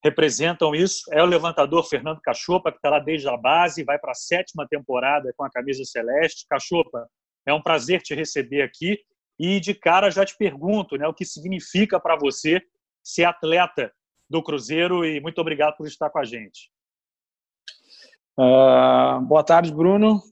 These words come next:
Speaker 2: É, pra mim é um, é um prazer tá, tá aqui falando com, contigo, aqui compartilhando a, a vivência que eu, que eu tive no clube, né?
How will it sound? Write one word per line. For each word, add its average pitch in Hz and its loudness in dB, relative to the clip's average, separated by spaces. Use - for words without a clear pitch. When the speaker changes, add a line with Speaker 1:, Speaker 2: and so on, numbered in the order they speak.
Speaker 2:
É, 143 4
pra 160 4
mim 175 0
é 190 0
um, 165 -2
é 139 0
um 139 -2
prazer 151 2
tá, 135 0
tá 147 -4
aqui 139 -6
falando 151 -2
com, 135 -10
contigo, 151 2
aqui 160 2
compartilhando 147 0
a, 127 2
a - 0
vivência 135 -4
que 143 -6
eu, 135 -4
que - -2
eu 135 2
tive 160 -2
no 139 -4
clube, 170 4
né? 165 -2